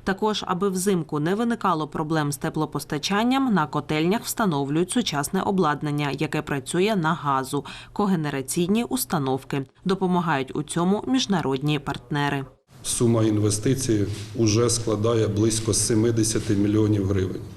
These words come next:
Speaker 2: Це велика інвестиція для нашого міста. Ми маємо такі чотири когенераційні установки. Ось. І ми фактично розпочали роботу по їх встановленню.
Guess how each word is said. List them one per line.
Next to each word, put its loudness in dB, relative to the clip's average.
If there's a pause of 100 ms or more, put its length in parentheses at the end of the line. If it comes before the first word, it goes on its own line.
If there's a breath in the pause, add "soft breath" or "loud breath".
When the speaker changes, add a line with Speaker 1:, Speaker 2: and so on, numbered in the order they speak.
(180)
Speaker 2:
Це 0
велика 2
інвестиція 0
для 0
нашого 0
міста. 0 (640 loud breath)
Ми 2
маємо 4
такі 0
чотири 0 (520 loud breath)
когенераційні 2
установки. 0 (840 loud breath)
Ось. -4
І 4
ми 4
фактично 0
розпочали 2 (100)
роботу 2
по 2
їх 2
встановленню. 0